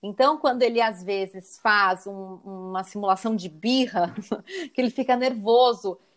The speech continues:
ele fica muito nervoso quando ele não consegue fazer alguma coisa. Então, ele tá tentando encaixar uma pecinha na outra, não encaixa, ele já joga a pecinha. E aí, eu sempre sento ao lado dele, olho nos olhos dele, eu tento, né, porque ele fica nervoso, então ele fica se debatendo, eu falo, "Filho,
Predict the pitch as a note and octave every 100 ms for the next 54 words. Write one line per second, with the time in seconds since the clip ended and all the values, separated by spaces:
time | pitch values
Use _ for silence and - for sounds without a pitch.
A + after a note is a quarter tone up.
0 | - G#3+ A#3 D4 C4+ D4+ F4 D4 B3+ C4+
1 | C#4+ C4 C4+ C#4+ D4 C#4 B3+ C4 A#3+ A#3
2 | B3 B3 G3+ F#3+ F#3+ G#3+ G#3+ A3 A3 A3
3 | A3+ A3+ G#3+ - G#3+ A3 A3 G3+ - B3+
4 | B3+ A#3+ G#3 G#3+ C4 C4 - F3+ - -
5 | _ A3 C#4 C#4 - B3+ C#4 C#4+ B3 A#3+
6 | C4 B3+ F#3 C4+ D4 C#4+ C4 A3+ - A3
7 | - C4+ C#4 C4 - _ _ A3+ A#3+ C4+
8 | D4+ D4+ - D4 E4+ E4+ F4+ F4 _ _
9 | - - C#4+ C4+ D#4 D#4 B3+ A3+ G#3+ G3+
10 | F#3+ G3+ A3+ G#3+ A#3 A#3+ G#3 A3+ B3 G3
11 | G#3 G#3+ F#3+ G3+ A3+ B3 G#3 G3 G3 F3
12 | - F3+ E3 F3 F3+ F3+ F3 - F3+ -
13 | F#3 F3+ G3+ G3+ A3 G#3+ G#3+ - A#3 B3
14 | B3 G#3 F3